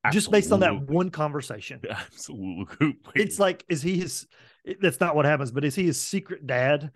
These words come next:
Speaker 1: And he's,
Speaker 2: Yeah.
Speaker 1: like, keeping him on
Speaker 2: <laughs>
Speaker 1: payroll? 'Cause that's how terrible. Uh, these, these are just the two-minute conversation.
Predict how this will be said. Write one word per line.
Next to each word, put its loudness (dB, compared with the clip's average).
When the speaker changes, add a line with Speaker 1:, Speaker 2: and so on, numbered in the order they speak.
Speaker 1:
And -2
he's, 8
Speaker 2:
Yeah. 6
Speaker 1:
like, 2
keeping 2
him 4
on 2
Speaker 2:
<laughs> -
Speaker 1:
payroll? 2
'Cause -8
that's -4
how -2
terrible. -4
Uh, -2
these, -2
these -2
are -2
just -8
the 2
two-minute 2
conversation. 0